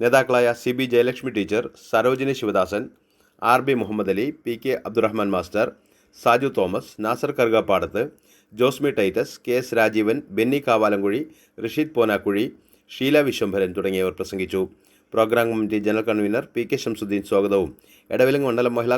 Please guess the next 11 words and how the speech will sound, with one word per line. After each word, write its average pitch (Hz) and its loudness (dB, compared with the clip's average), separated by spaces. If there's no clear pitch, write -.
കോൺഗ്രസ് 117 -2
പ്രസിഡന്റ് 107 -2
പ്രസന്ന 123 -4
ശിവദാസൻ 98 -2
നന്ദിയും 92 -2
പറഞ്ഞു. 90 -4
സൈനുദ്ദീൻ 147 4
കാട്ടകത്ത്, 110 0
അഡ്വക്കേറ്റ് 123 -4
സക്കീർ 135 0
ഹുസൈൻ, 110 0